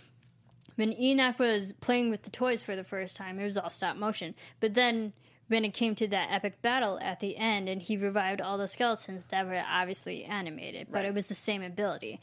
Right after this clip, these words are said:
Speaker 1: I'm like, I don't know why they look so different when it's the same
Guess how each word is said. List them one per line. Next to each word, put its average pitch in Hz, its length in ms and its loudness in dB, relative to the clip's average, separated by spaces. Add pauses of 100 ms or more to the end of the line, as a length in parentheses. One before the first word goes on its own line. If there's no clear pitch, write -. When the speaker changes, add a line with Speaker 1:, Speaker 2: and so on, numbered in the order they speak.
(340)
Speaker 1:
I'm 208 160 -4
like, 196 520 -8
I 220 260 2
don't 220 260 -2
know 214 120 -2
why 208 240 0
they 208 120 2
look 208 180 -2
so 202 260 -4
different 190 520 -6
when 175 240 -10
it's - 160 -12
the - 100 -14
same 175 340 -8